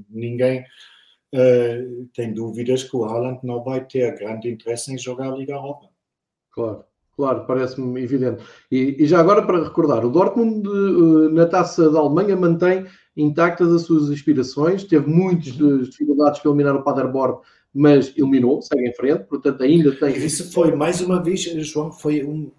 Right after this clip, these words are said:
Speaker 1: um fracasso total, porque o Dortmund estava a ganhar dois a zero contra uma equipa da segunda divisão e estava tudo resolvido.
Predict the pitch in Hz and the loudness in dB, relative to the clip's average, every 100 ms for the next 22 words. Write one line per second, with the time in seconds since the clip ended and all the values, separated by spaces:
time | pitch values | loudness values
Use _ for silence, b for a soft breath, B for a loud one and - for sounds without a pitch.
0 | - 175 180 - - _ _ - - 147 | -8 -6 -4 -6 -14 _ _ -14 -12 -10
1 | 139 151 151 - - 170 190 196 190 - | -12 -10 -8 -8 -8 -8 -8 -8 -10 -8
2 | 151 113 110 110 - 104 190 196 170 147 | -8 -4 -4 -4 -8 -10 -8 -6 -6 -6
3 | 107 101 120 165 151 117 95 90 92 127 | -8 -4 -2 -2 -2 -6 -6 -8 -6 -8
4 | 127 139 131 127 117 - 143 139 180 196 | -6 -6 -4 -6 -6 -8 -8 -6 -6 -6
5 | - 131 - 110 104 107 107 113 151 151 | -10 -10 -10 -10 -8 -8 -8 -10 -10 -8
6 | 214 180 - 127 117 - - 131 131 139 | -8 -8 -8 -6 -6 -6 -6 -6 -6 -6
7 | - 170 170 180 147 156 | -6 -6 -4 -4 -4 -10